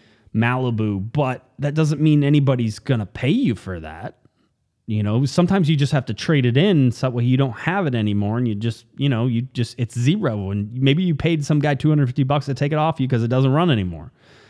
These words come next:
Doesn't seem the case in Steres, but at the same time, that's,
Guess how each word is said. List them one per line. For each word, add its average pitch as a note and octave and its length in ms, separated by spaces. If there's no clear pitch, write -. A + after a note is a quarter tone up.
Doesn't D3+ 220
seem E3+ 140
the C3 80
case E3 260
in A#2 60
Steres, C#3 540
but A#2 100
at A#2 60
the A#2+ 80
same C#3+ 220
time, B2+ 420
that's, - 360